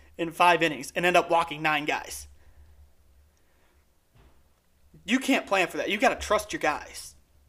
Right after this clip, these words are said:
And he did. He was trusting his guys to get the job done. Yeah, you can't plan for a Crochet injury either. Sure, you could say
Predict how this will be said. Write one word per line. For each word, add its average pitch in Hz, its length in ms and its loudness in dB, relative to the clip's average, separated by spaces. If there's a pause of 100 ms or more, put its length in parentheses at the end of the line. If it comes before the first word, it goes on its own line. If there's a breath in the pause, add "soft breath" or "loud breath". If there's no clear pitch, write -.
(2250)
And 170 200 0
he 214 120 2
did. 311 180 4
He 220 120 0
was 254 140 -2
trusting 240 360 -2
his 240 120 -2
guys 202 320 2
to - 80 -10
get 151 120 -4
the - 60 -10
job 262 220 -2
done. - 120 -14 (4000)
Yeah, 208 260 2 (360)
you 196 100 -8
can't 220 240 -2
plan 214 200 0
for 202 140 0
a 190 40 2
Crochet 202 500 0
injury 156 360 -6
either. 202 320 -8 (2000 soft breath)
Sure, - 420 -2
you 196 120 -8
could 185 140 -12
say 160 400 2